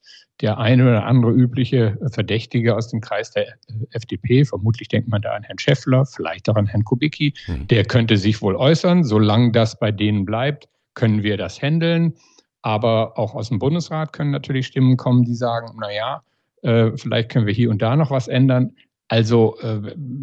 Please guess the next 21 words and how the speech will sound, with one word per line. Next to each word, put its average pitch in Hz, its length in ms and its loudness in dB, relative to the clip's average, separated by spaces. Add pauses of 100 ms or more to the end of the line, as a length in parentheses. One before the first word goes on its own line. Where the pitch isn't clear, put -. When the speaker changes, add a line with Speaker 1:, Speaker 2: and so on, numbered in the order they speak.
(200)
Speaker 1:
natürlich 117 440 0
kann 175 140 2
man 147 140 4
da 92 100 2
noch 87 140 -4
was 92 140 -8
dran - 160 -8
ändern. 92 240 -10
Klar, 156 240 2
das - 140 -14
Gesetz 98 360 -4
wird 107 120 -2
ja 110 100 0
dann 120 200 2
erst, - 400 -4
äh, 101 160 -2 (380)
beschlossen 104 480 -2
nach 98 220 0
der 120 120 -2
Sommerpause. 95 640 -4
Also 82 240 -10